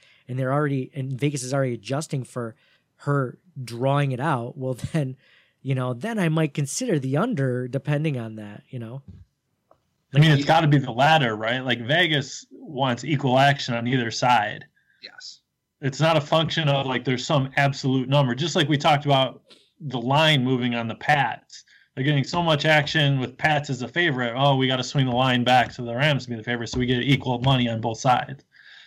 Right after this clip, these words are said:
Speaker 2: So I think with the national anthem, they've gotta take everything into account and try and, I would imagine that could move just like the line.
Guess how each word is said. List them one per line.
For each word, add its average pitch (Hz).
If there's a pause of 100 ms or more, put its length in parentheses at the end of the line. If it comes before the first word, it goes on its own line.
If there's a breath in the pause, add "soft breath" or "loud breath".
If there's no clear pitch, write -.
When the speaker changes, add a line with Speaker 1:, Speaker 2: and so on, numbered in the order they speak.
Speaker 2:
So 143
I 135
think 165
with 143
the 139
national 135
anthem, 131 (720)
they've 120
gotta 147
take 135
everything 151
into 143
account 127 (160)
and 120
try 139
and, 131 (460)
I 135
would 127
imagine 131
that 147
could 131
move 135
just 139
like 123
the 113
line. 131